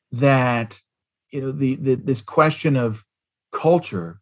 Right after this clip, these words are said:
has become more important than ever, critically important, that the leaders of a company see this and understand how fragile everything is.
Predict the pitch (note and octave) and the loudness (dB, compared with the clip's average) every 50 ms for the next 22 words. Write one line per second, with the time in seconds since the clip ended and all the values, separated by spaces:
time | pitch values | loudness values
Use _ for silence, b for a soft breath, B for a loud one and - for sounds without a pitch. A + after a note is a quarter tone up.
0 | _ _ _ _ _ _ _ - C3 A2+ B2+ C3+ G#2+ - - B2+ A#2+ A#2 A2+ A2+ | _ _ _ _ _ _ _ -4 -4 0 0 0 0 0 -2 0 2 2 4 2
1 | A2 G#2+ G#2+ - _ _ _ _ _ _ _ - C3 C#3 D#3 D#3+ E3+ D3+ - - | 2 0 -2 -8 _ _ _ _ _ _ _ 0 4 4 6 6 4 2 0 0
2 | C#3 C3 C3 C3 C3 B2+ C3 C3 - - B2+ A2 B2 B2 B2 B2 - - A#2+ A#2 | 2 2 2 0 -2 -6 -8 -10 -12 -14 -10 -4 -4 -4 -4 -4 -4 -2 -2 -2
3 | G#2+ G#2 G2+ G2 F#2 - - - D3 C#3 C#3 C#3 C#3 C3 B2 A#2+ A#2 G#2+ - B2 | 0 -2 -2 -4 -6 -6 -2 2 4 4 4 4 2 0 -2 -2 -4 -4 -4 0
4 | A#2 G#2+ G2+ G2 F#2 F2 - - A2 G2+ - A2 G#2+ A2+ A#2+ B2+ C3 C#3+ D#3+ D#3+ | 0 0 0 0 -2 -4 -2 -4 -6 -6 -4 -6 -4 -2 0 4 4 6 6 6
5 | C#3 D3+ C#3 C#3 C#3 - C#3+ D3+ D3 - G#2 G2 G2+ G2+ G2+ G2+ G2+ b b b | 4 2 0 0 -2 -2 -2 -2 0 0 -2 -2 0 -2 -2 -4 -6 b b b
6 | b b b b b - - - - E3 D#3+ C#3 A#2+ G#2 G2+ G2 - A2+ A#2 A#2+ | b b b b b -8 -4 0 4 4 6 6 6 4 2 2 -2 -4 -4 -4
7 | A#2 A2+ G#2+ G#2 - - - C#3 C#3 C#3 C#3 C3 B2 A2+ G#2+ G2+ A2 A2+ G2 - | -2 -2 -4 -4 -6 -4 0 2 2 4 4 4 2 2 0 0 -2 -2 -2 -4
8 | - - A2+ B2 C3 C3 C3 A2+ B2 A2+ A2+ A2+ A2+ A2+ A2 G2+ G#2 G#2 G#2+ A#2+ | -2 0 2 2 2 2 0 -2 -4 -4 -4 -2 -2 0 0 0 2 2 2 2
9 | B2+ A2 G2+ G2 F#2+ F#2+ - | 2 2 0 0 -2 -4 -8